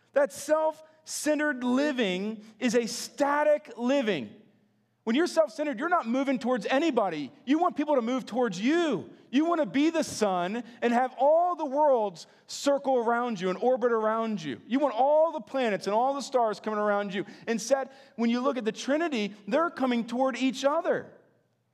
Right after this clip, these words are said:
And that's what you and I want.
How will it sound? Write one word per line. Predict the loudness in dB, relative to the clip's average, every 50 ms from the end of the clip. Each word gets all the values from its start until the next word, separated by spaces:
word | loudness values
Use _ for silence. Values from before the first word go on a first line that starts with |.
| _ _ _ _ _ _ _ _ _ _ _ _ _ -4
And | -2 0 2
that's | 0 0 -2 -4
what | -8 -8 -6 -2
you | -2 0 0
and | 2
I | 0 0 0 -2 -4
want. | -6 -6 -2 0 2 2 2 0 -2 -6 -10 -16 -20 -20 -20